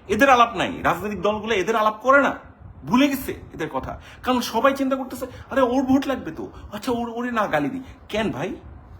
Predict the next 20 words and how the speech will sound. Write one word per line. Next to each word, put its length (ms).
ওরা 120
গণহত্যা 420
চালায় 260
নাই? 200
সতেরো 260
বছর 200
আপনাকে 220
অত্যাচার 300
করে 160
নাই? 100
ভুলে 220
গেলেন 220
সব? 180
ভাই, 360
বিবেকটা 560
কবে 280
ঠিক 240
হবে 220
ভাই 200
আপনাদের? 360